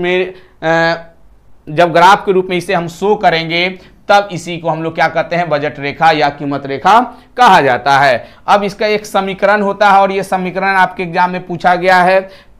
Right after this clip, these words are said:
पी एक्स अभी बता दिए, पी एक्स का मतलब क्या हो जाएगा, यानी जितनी मात्रा आपकी कम हुई है वो एक्स क्या हो गया, वस्तु हो गया, पी वाई क्या हो गया, तो वही चीज़ आपको हो गया कि पी वाई जितनी मात्रा कम हुई है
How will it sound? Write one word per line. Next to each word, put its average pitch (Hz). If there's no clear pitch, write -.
पी 220
एक्स 208
अभी 185
बता 196
दिए, 196
पी 190
एक्स 190
का 196
मतलब 190
क्या 190
हो 185
जाएगा, 190
यानी 185
जितनी 185
मात्रा 190
आपकी 190
कम 175
हुई 160
है 185
वो 156
एक्स 214
क्या 208
हो 196
गया, 208
वस्तु 160
हो 202
गया, 190
पी 226
वाई 202
क्या 208
हो 196
गया, 196
तो -
वही 147
चीज़ 185
आपको 180
हो 180
गया 180
कि 185
पी 185
वाई 185
जितनी 165
मात्रा 175
कम 214
हुई 185
है 165